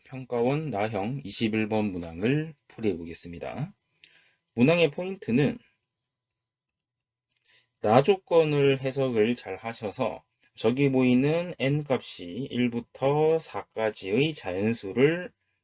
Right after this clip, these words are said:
대입을 하여 문제를 해결하시면 되고요. 그 다음에 나 조건을 해석할 때는 아마도 영분의 영 꼴이 나올 건데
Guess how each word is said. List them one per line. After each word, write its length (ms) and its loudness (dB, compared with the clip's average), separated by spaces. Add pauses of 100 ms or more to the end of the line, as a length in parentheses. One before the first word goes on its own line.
(140)
대입을 520 2
하여 520 0 (440)
문제를 480 -6
해결하시면 580 -4
되고요. 460 -6 (600)
그 120 -12
다음에 580 4
나 220 4
조건을 500 2
해석할 400 -4
때는 520 -2 (180)
아마도 580 2
영분의 540 0
영 200 4
꼴이 220 -4
나올 220 -6
건데 380 0